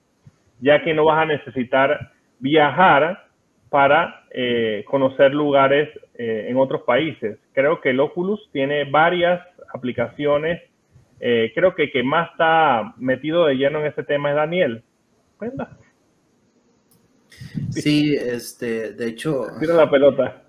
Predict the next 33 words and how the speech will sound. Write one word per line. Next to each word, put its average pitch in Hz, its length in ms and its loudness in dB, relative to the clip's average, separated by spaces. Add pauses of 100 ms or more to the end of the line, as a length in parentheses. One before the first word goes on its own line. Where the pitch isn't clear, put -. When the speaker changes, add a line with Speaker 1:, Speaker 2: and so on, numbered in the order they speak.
(340)
Speaker 2:
espero, 143 640 0
espero 139 560 -2
que, 120 540 -2
que 120 80 -10
me 110 180 -8
llegue 120 280 -6
el 131 100 -6
Oculus. 135 580 -6
Justamente 127 400 -10
me 135 100 -6
compré 117 280 -10
un 123 160 -8
Oculus 127 380 -10
Quest 120 200 -6
dos, 120 160 -8
espero 117 320 -12
que 123 100 -12
me 110 160 -10
llegue 107 260 -8
para 107 240 -10
Navidad. 95 500 -8 (640)
Em, 101 640 -4
porque 110 300 -6
sí 113 260 -10
tengo 120 320 -6
como, 107 460 -6
voy, 131 220 0
voy 165 160 2
a 233 100 2
ver 254 140 0
si 214 140 -10
puedo 165 380 -2
como, 110 580 -4